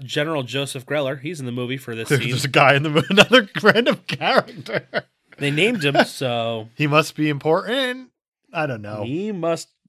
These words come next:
Speaker 1: show
Speaker 2: I don't
Speaker 1: up
Speaker 2: know.
Speaker 1: in
Speaker 2: Let's
Speaker 1: a
Speaker 2: just,
Speaker 1: deleted scene
Speaker 2: I wanna
Speaker 1: or
Speaker 2: get,
Speaker 1: something.
Speaker 2: I wanna get away from this scene. I wanna
Speaker 1: Let's
Speaker 2: move
Speaker 1: do it.
Speaker 2: on.
Speaker 1: Let's go back to
Speaker 2: Bruce,
Speaker 1: Brazil.
Speaker 2: let's go back to Brazil. And he keeps talking on <laughs> aim.
Speaker 1: Yeah, well, Mister Blue's got some questions.
Speaker 2: And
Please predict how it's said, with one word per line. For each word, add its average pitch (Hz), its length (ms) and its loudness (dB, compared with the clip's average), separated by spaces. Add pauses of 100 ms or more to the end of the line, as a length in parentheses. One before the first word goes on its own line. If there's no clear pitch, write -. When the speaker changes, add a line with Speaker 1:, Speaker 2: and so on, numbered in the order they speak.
(160)
Speaker 1:
show - 240 -8
Speaker 2:
I 220 120 4
don't 175 160 4
Speaker 1:
up 123 120 -2
Speaker 2:
know. - 40 -20 (380)
Speaker 1:
in 151 80 -2
Speaker 2:
Let's 302 140 4
Speaker 1:
a 277 40 0
Speaker 2:
just, 277 80 0
Speaker 1:
deleted 214 280 0
scene 208 140 2
Speaker 2:
I - 20 6
wanna 202 160 6
Speaker 1:
or - 40 -4
Speaker 2:
get, 185 120 2
Speaker 1:
something. - 180 -10
Speaker 2:
I 170 60 2
wanna 175 180 -2
get 151 140 -2
away 120 160 -2
from 107 160 -16
this 92 160 -14
scene. - 320 -16
I 175 80 2
wanna 175 340 2
Speaker 1:
Let's 165 140 -6
Speaker 2:
move 160 100 2
Speaker 1:
do 147 60 4
it. - 20 4
Speaker 2:
on. 127 140 4
Speaker 1:
Let's 196 100 0
go 370 100 0
back 370 140 2
to 285 60 -6
Speaker 2:
Bruce, 330 160 0
Speaker 1:
Brazil. - 220 -4 (120)
Speaker 2:
let's 202 180 -10
go 233 100 0
back 196 100 2
to - 80 -8
Brazil. 147 340 0
And 135 100 -8
he 147 80 -4
keeps 247 240 -4
talking 180 440 0
on 151 120 -2
<laughs> - 140 0
aim. 214 300 -4 (760)
Speaker 1:
Yeah, 127 220 -4
well, 104 320 -8 (300)
Mister 131 280 -6
Blue's 135 380 -2
got 123 280 -6 (100)
some - 180 -16
questions. 123 560 -6 (400)
Speaker 2:
And 359 80 -2